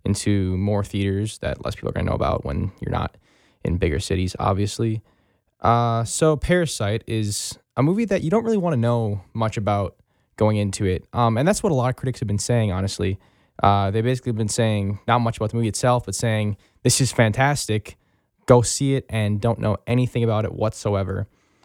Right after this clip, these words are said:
Uh, if you're gonna give a slight synopsis of the movie, uh, I M D B says,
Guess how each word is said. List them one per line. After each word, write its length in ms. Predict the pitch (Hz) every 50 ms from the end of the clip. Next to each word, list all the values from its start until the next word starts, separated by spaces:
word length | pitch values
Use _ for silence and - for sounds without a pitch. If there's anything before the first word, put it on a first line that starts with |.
| - _ _ _ -
Uh, 160 | - 110 110 120
if 80 | 120
you're 60 | 120
gonna 160 | 170 196 185 143
give 400 | 135 143 139 123 117 110 - - _ _ -
a 60 | 117
slight 340 | - - - 139 123 - -
synopsis 500 | - 117 113 110 113 113 - - 117 117
of 60 | 127
the 40 | 127
movie, 380 | 127 127 127 131 127 127 131 131 135 139 - _ _ - -
uh, 40 |
I 240 | 110 107 92 - 127
M 100 | 131 131
D 60 | 123
B 140 | 120 117 117
says, 440 | 113 - - 117 113 110 107 104